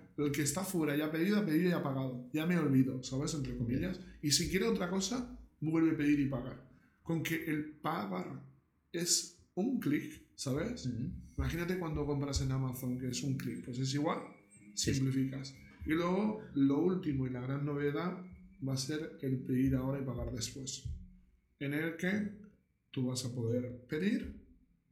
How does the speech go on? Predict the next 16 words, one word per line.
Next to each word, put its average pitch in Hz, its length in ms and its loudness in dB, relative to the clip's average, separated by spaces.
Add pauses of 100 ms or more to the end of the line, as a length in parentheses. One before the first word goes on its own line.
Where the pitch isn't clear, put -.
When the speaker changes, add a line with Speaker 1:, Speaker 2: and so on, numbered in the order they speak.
Speaker 1:
pero 135 160 -2
en 127 160 -2
vez 123 140 2
de 123 100 0
pagar 127 320 -6
ahora, 185 440 -4
pagarás 123 400 -2
después. 117 440 -4
Y 139 100 0
esto - 300 -4
es 185 140 2 (220)
para 131 200 -6 (240)
cualquier 139 680 0
tipo 143 360 -2
de 131 100 0
restaurante. 120 680 -6